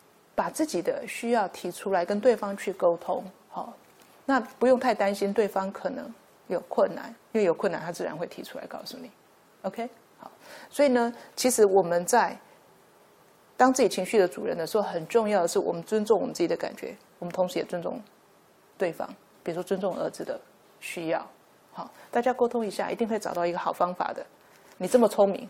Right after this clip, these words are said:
一定办得到的。OK？试试看。如果呢，你有做到什么好的事情，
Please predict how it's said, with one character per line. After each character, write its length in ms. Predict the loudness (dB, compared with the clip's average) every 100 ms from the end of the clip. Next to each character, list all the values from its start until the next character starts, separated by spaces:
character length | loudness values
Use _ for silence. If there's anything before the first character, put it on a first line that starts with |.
| -12
一 80 | -4
定 140 | 0
办 160 | 4 4
得 80 | 4
到 180 | 0 0
的。 120 | -6 -2
OK？ 320 | 0 0 -2 -6 -20 _ _ _ -10
试 140 | -6
试 100 | -4
看。 220 | 0 0 -2 -6 -20 -20 -20 -8 4
如 120 | 8
果 140 | 10
呢， 400 | 10 8 4 0 -6 _ _ -20 2
你 80 | 8
有 100 | 10
做 140 | 12
到 100 | 10
什 120 | 10
么 40 | 6
好 180 | 0 0
的 100 | 0
事 200 | 2 2
情， 180 | 0